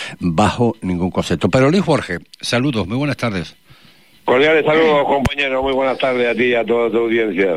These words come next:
Speaker 1: Oye, eh, acabamos con, con Montero sobre este trágico, no sé de qué forma, ¿no? Lo ocurrido en la ciudad deportiva de, de Lanzarote, eh, la Unión Deportiva
Speaker 2: Sí.
Speaker 1: Lanzarote contra treinta y cinco mil seiscientos, la verdad que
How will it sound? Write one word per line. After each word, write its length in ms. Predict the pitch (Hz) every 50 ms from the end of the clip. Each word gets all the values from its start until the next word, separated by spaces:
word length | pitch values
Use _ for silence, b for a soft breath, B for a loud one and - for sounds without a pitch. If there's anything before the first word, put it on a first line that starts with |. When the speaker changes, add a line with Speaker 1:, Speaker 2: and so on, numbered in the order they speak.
| 71 - _
Speaker 1:
Oye, 440 | - 104 110 113 117 113 95 92 - -
eh, 1120 | 107 107 107 104 104 104 104 104 104 104 101 101 101 101 101 101 101 98 98 98 98 95 90
acabamos 320 | - 101 104 101 98 95
con, 500 | - 101 98 95 95 92 90 90 90 87
con 140 | - - 92
Montero 400 | 92 90 85 - 104 98 107 107
sobre 240 | - - 98 98 98
este 1120 | - - - - 98 92 95 92 92 92 87 87 85 85 85 85 85 82 85 85 82 82 76 - - - - - 80 - - -
trágico, 1500 | - 98 98 95 - 85 92 85 - - - 95 95 90 90 90 87 85 82 80 73 67 65 - - - - - - - - - -
no 80 | - -
sé 160 | - - 95
de 120 | 82 78 76
qué 80 | -
forma, 360 | - - - 90 82 76 71 73
¿no? 160 | 85 104 110
Lo 120 | 101 87 80 80 78 78
ocurrido 480 | 76 - - 87 82 98 95 92 90
en 80 | 85 85
la 80 | 82 80
ciudad 260 | - - 92 87 90
deportiva 560 | 90 82 - 87 85 - - 92 82 87 85
de, 280 | 78 80 85 80 80 80 78 - - _ _ - - -
de 180 | 80 80 82 85
Lanzarote, 640 | 85 82 - - 90 90 87 82 - 101 95 - -
eh, 460 | - 87 85 82 82 80 80 78 78
la 80 | 78 78 78 80
Unión 60 | 80
Deportiva 300 | 82 78 78 80 85 82 80
Speaker 2:
Sí. 80 | 104
Speaker 1:
Lanzarote 180 | 95 90 85 87
contra 260 | - 85 80 85 80
treinta 200 | 78 85 78 71
y 20 |
cinco 160 | - 82 80 82
mil 100 | 82 80
seiscientos, 380 | 82 82 78 90 85 80 92
la 60 | 87
verdad 220 | 82 85 87 87 82
que 100 | -